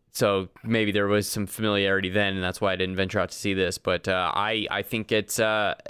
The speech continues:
it's a movie. I mean, yeah, you could sit down and write your own interpretation, but just revisiting it, I just really enjoyed the ride. And, uh, it's a, it's a cool little movie, and again, made me wish Ayoade still made these kinds of films.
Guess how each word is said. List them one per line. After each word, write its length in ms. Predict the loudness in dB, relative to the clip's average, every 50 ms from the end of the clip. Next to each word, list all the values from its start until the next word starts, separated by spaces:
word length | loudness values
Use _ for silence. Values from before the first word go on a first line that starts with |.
| -14 -10 -10
it's 200 | -8 -4 -2 0
a 40 |
movie. 380 | 2 4 2 2 2 2 2 0
I 80 | 0 -2
mean, 160 | -2 -2 0
yeah, 140 | 0 -2 -2
you 180 | -2 -4 -4
could 180 | -4 -4 -6 -2
sit 180 | -2 -4 -2
down 220 | 0 -2 -2 -2 -2
and 100 | -2 0
write 300 | 0 0 0 -2 -4 -2
your 160 | 0 0 2
own 140 | 2 2 0
interpretation, 760 | -2 0 0 -2 -2 -2 -4 -4 -4 -4 -4 -6 -8 -6 -2
but 260 | 0 0 0 0 -2 -6 _ _ _ _ _ _ _ _
just 200 | -8 -8 -8 -8 _ 0
revisiting 540 | 0 2 2 2 2 2 2 0 0 0 0
it, 100 | 0 0
I 200 | 0 0 -2 -2
just 220 | -4 -6 -4 -2
really 220 | 0 0 2 0 0
enjoyed 340 | 0 2 4 4 4 4
the 100 | 2 2
ride. 460 | 2 2 2 2 2 0 0 -2 -4 -10 _ _ _ _ _ -10 -6
And, 220 | -6 -6 -2 0
uh, 360 | 0 2 2 2 0 0 -2 -4
it's 160 | -8 -8 -6
a, 100 | -6 -8 -6 -6
it's 220 | -6 -4 -2 -2
a 120 | -2 -2 -4 _ _ _
cool 300 | -6 -2 2 2 2 4
little 220 | 2 2 2 2 2
movie, 300 | 2 2 2 2 0 -2
and 260 | -2 -2 -4 -6 -6 -4 _
again, 460 | -2 -2 0 0 0 2 2 2 2
made 160 | 2 2 2
me 100 | 2 2
wish 380 | 4 4 2 2 0 -2 -4 -4
Ayoade 500 | -2 0 0 2 2 0 0 0 0 -2
still 460 | -2 -2 0 2 2 2 2 0 -4 -6
made 260 | -4 -4 -4 -2 -2
these 180 | -4 -4 -4
kinds 220 | -4 -4 -4 -4 -4
of 80 | -4
films. 440 | -2 0 0 0 -2 -4 -8 -14 -18